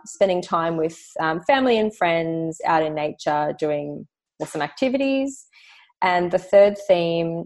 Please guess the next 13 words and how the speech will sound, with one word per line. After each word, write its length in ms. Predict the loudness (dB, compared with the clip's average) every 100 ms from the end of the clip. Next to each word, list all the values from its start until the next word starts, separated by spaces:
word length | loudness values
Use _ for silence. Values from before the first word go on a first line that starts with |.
| -4
is, 800 | 0 2 2 0 -2 -8 -16 -20 _ 0
uh, 180 | 2 2
focused 480 | 2 2 4 2 0
on 180 | 0
Dandenong 520 | 2 4 4 2 -2 -4
Creek, 320 | -2 -2 -4 -10
which 180 | -6 -6
is 160 | -2
a 440 | 2 4 4 2 -2
creek 300 | 0 0 0
that 100 | -2
runs 380 | 0 -2 -4 -10
through 540 | -4 -2 -2 -2 -4